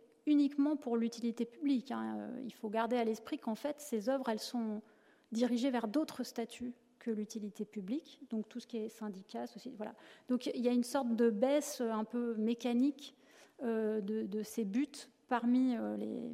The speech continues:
les objets, euh, des, des fondations et, et,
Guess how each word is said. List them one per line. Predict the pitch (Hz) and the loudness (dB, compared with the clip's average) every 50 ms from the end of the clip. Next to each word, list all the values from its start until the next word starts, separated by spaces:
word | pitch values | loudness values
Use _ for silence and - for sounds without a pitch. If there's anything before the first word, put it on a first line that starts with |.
| 240 269 277 330 - - 294 | -6 -8 -8 -10 -12 -6 -2
les | 226 220 190 214 | -2 0 2 2
objets, | 233 214 214 208 220 247 247 247 247 | 2 2 2 0 0 2 2 2 2
euh, | 233 220 214 | 2 0 -2
des, | 196 214 214 214 208 | -2 -4 -4 -6 -6
des | 202 190 214 208 208 214 214 208 - - | -6 -6 -6 -6 -6 -6 -8 -8 -10 -12
fondations | - - - 220 214 214 214 - - 247 240 | -8 -4 -2 0 0 0 -2 -2 -2 0 0
et, | 226 214 214 233 - 214 | 0 0 -2 -4 -4 -6
et, | 202 196 196 214 | -6 -6 -6 -10